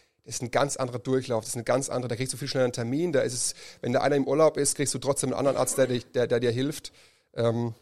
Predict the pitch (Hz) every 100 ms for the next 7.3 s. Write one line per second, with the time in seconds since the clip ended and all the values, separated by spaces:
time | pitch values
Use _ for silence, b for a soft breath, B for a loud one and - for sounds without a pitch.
0 | _ _ _ _ - 113 - - - 113
1 | 131 131 123 120 117 107 117 131 - 139
2 | 190 220 175 160 156 156 - _ _ 160
3 | 180 151 131 139 147 156 - _ - 127
4 | 165 - 139 131 143 147 156 147 143 147
5 | B B B B 135 151 - 127 135 139
6 | - - - 120 123 131 127 120 - 117
7 | 123 110